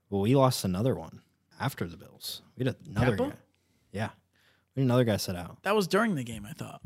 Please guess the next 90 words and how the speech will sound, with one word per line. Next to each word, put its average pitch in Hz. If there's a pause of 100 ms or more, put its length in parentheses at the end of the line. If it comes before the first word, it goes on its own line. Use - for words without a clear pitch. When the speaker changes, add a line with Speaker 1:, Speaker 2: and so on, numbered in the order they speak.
(340)
Speaker 1:
I 92
don't 90
remember. 90
Speaker 2:
Yeah, 127
yeah. 123 (240)
Uh, 151
<laughs> -
Speaker 1:
We 123
had 185
another 190
one 160
out, 185
though. -
Speaker 2:
Yeah, 202
no, 175
you 156
guys 226
were 226
banged 220
up. 170
You 147
guys 180
were - (100)
Speaker 1:
And -
Speaker 2:
banged -
Speaker 1:
the 135
Speaker 2:
up. 127
Speaker 1:
Chiefs 170
Speaker 2:
I 208
was 220
Speaker 1:
D 165
Speaker 2:
just, 135
Speaker 1:
line 135
is 107
way 120
better 104
than 95
the 196
Speaker 2:
they 208
Speaker 1:
Bills 180
Speaker 2:
just, 190
Speaker 1:
D 160
line. 208
Speaker 2:
you 214
know, 160 (920)
I'm 202
just 180
stating 151
the 127
facts. -
Like, 131
whatever. 98
I'm 110
not 131
trying 135
to 120
be 117
an 110
ass, 113
but 117
they, 127
they 131
crumbled. -
They 127
crumbled 170
Speaker 1:
Yeah, 196
Speaker 2:
hard. 135
Speaker 1:
they 127
Speaker 2:
It 139
was 156
Speaker 1:
did. 190
Speaker 2:
hard 214
for 170
Joe 165
Burrow 143
out 120
Speaker 1:
They, 120
Speaker 2:
there. 127
Speaker 1:
he 131
got 135
Speaker 2:
He 160
was 160
Speaker 1:
sacked -
four 131
times 131
in, 98
like, 92
two 123
possessions. 117
Speaker 2:
Yeah, 147